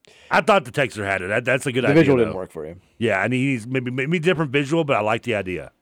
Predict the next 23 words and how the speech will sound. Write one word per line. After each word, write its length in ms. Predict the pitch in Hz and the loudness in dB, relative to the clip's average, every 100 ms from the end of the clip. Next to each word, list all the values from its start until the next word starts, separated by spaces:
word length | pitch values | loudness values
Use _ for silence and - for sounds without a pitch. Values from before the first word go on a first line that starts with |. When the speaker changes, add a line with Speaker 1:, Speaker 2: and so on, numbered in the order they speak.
| _ _ _ - - _ _ - | _ _ _ -20 -20 _ _ -2
Speaker 2:
Texas, 240 | 247 226 | 0 0
"Hey, 160 | 147 208 | 2 2
serious 320 | - 214 202 | 4 6 6
question. 320 | 202 196 160 | 6 2 2
Any 160 | 160 160 | 0 0
chance 260 | 156 156 143 | 2 0 4
you 120 | 139 | 4
all 80 | 131 | 4
might 200 | 143 131 | 2 4
have 220 | 139 113 | 2 2
one 180 | 127 127 | 0 0
of 40 | |
their 100 | 120 | 0
players 380 | - 139 135 - | 2 4 4 2
call 240 | 120 110 | 2 4
in? 160 | 110 107 | 2 0
Else 240 | 117 127 | -2 -2
seems 180 | 139 120 | -2 -4
to 80 | 113 | -2
do 100 | 117 | -2
good 140 | 117 | -2
in 60 | 107 | -2
interviews. 600 | 135 143 135 139 139 | -2 -2 2 2 2